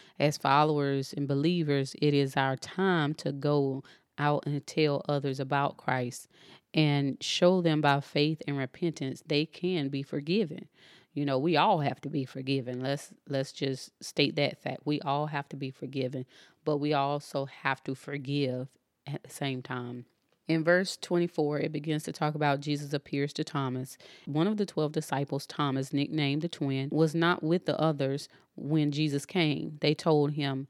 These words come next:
"We have seen the Lord." But he replied, "I won't believe it unless I see the nail wounds in his hands, put my fingers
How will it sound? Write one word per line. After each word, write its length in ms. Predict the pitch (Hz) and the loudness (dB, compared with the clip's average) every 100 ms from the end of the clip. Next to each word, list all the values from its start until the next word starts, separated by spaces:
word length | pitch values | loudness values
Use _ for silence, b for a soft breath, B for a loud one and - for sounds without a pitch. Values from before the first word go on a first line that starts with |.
| B B | B B
"We 140 | - 165 | 4 4
have 220 | 165 156 | 4 0
seen 320 | - 180 175 | -2 0 2
the 100 | 156 | 2
Lord." 400 | 151 165 147 135 | 2 2 2 0
But 140 | 147 - | 0 -2
he 160 | 151 156 | 0 0
replied, 500 | 143 - 95 - - | -2 -2 -2 -2 0
"I 140 | - 139 | 2 4
won't 260 | 147 151 | 4 2
believe 320 | 151 160 180 | 2 0 -2
it 80 | 151 | -2
unless 340 | 147 147 143 156 | 0 0 -2 -2
I 80 | |
see 220 | 139 151 156 | -2 -2 0
the 100 | 143 | 2
nail 440 | 151 151 143 139 b _ | 2 2 2 -2 b _
wounds 260 | 139 151 147 | 0 2 2
in 140 | 151 | 2
his 180 | 139 139 | 0 -4
hands, 480 | - 175 147 139 - | 0 0 0 -2 0
put 180 | - - | 2 2
my 160 | 151 | 2
fingers 540 | 143 190 208 156 143 | 0 0 0 0 -2